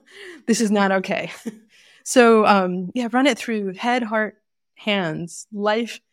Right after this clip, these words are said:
is like product thinking, and it's also not. We have to go deeper and, and more broad with our experiences. And then we'll learn the most and be able to make the most informed, amazing decisions. And,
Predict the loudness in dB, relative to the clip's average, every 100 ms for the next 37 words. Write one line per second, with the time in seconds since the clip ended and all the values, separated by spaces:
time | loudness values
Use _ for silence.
0 | _ _ _ -6 -4 -2 0 0 0 -2
1 | -6 -14 -20 _ _ _ _ _ _ -2
2 | 0 0 0 0 2 0 0 -4 -4 -4
3 | -4 -4 -8 -6 -6 -6 -6 -8 -8 -10
4 | -6 -6 -6 -8 -10 -8 -6 -6 -6 -6
5 | -6 -8 -8 -10 -10 -14 -6 -2 -2 0
6 | -2 -2 -6 -8 -8 -10 -14 -14 -14 -16
7 | -18 -18 -14 -10 -8 -4 0 2 2 4
8 | 2 4 2 -2 -6 _ _ -2 2 4
9 | 4 2 0 0 0 -2 -6 -8 -8 -6
10 | -4 -4 -6 -6 -8 -8 -8 -8 -10 -10
11 | -8 -6 -8 -8 -10 -10 -10 -12 -14 -14
12 | -12 -12 -12